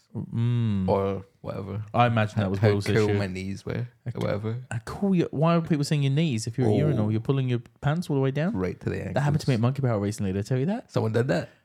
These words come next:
Speaker 1: I opened. You know, there's that, uh, cubicle. That's, so there's a men's toilet and there's a women's toilet and then there's, like, a, a, a gender neutral cu-, cubicle.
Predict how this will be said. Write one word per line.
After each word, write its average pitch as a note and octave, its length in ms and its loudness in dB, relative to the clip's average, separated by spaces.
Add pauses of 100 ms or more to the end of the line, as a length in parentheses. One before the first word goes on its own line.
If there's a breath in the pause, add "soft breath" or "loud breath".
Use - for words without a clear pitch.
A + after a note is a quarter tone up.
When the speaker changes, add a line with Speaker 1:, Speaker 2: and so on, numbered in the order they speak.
(120)
Speaker 1:
I B2+ 200 4
opened. D#3+ 400 2
You D#3+ 80 0
know, F3+ 240 6
there's D#3 260 2
that, C#3 280 2
uh, A#2+ 300 4
cubicle. C#3 720 2 (340 soft breath)
That's, A2+ 260 2
so - 240 0
there's A2+ 240 2
a A#2 80 2
men's D3 340 2
toilet E3+ 340 2
and C3 100 -2
there's A#2+ 120 2
a A#2+ 40 0
women's A#2+ 240 0
toilet A2+ 300 2
and A2+ 80 0
then A2 80 2
there's, G#2+ 160 0
like, G#2+ 200 0
a, G2+ 720 0
a, G2 60 -6
a F#2+ 80 -2
gender A2+ 260 0
neutral A2 280 0
cu-, - 240 -12
cubicle. A#2+ 680 0